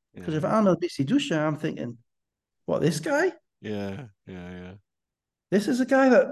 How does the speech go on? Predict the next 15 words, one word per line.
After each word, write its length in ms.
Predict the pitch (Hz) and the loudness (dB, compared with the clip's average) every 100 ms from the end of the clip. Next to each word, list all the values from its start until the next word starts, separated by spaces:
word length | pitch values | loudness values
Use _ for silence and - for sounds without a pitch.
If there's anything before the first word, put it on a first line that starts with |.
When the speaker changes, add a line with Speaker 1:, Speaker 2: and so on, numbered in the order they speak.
| - - | -6 -14
Speaker 1:
the 100 | 170 | -8
coach 380 | - 214 202 208 | 2 4 4 0
is 80 | 160 | 0
playing 260 | 175 185 | 4 4
instead 240 | 143 151 123 | 4 2 2
of 140 | 107 | 2
me. 320 | 147 359 277 _ _ - | 0 0 -2 _ _ -2
No, 180 | 139 120 | 2 4
obviously 240 | 120 131 123 | 4 0 -2
he's 40 | |
not 160 | 117 - | -4 -4
playing 180 | 127 120 | -2 0
well 120 | 117 | 0
enough 200 | 123 117 | -2 -6
to 140 | 123 | -10